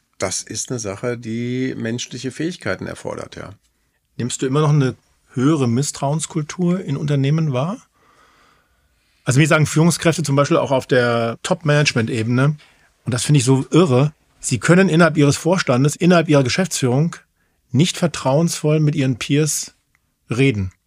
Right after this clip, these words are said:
Speaker 1: Ich erlebe, was das Thema Vertrauen anbetrifft, extrem unterschiedliche Konstellationen. Es gibt manchmal extreme Vertrauensvorschusssituationen, ja, also wo man wirklich sagt, „Was ist mit denen hier los, ja? Was haben die denn genommen? Die sind ja sowas von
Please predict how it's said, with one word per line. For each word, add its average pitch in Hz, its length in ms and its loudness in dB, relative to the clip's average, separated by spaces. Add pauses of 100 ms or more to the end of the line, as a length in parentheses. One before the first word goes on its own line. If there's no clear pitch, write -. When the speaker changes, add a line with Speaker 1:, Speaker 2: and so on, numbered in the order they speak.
(520)
Speaker 1:
Ich 135 140 2
erlebe, 127 380 0
was 117 100 -6
das 110 120 -2
Thema 117 200 2
Vertrauen 113 440 0
anbetrifft, 110 560 -4
extrem 113 400 -2
unterschiedliche 120 640 -4
Konstellationen. 110 840 -2 (200)
Es 131 140 0
gibt 156 160 -2
manchmal 127 380 0 (420)
extreme 127 520 0
Vertrauensvorschusssituationen, 156 1800 -2 (220)
ja, 131 320 -6
also 110 480 -2
wo 117 80 0
man 117 200 2
wirklich 123 340 -2
sagt, 104 240 -4
„Was 80 120 -12
ist 92 60 -8
mit 87 160 -8
denen 110 160 -2
hier 90 120 -6
los, 85 300 -8
ja? 101 200 -4
Was 101 120 -12
haben 98 120 -8
die 110 80 -4
denn 110 160 -2
genommen? 104 360 -4 (320)
Die 110 320 -4
sind 117 220 -2
ja 117 160 4
sowas 139 340 0
von 120 300 0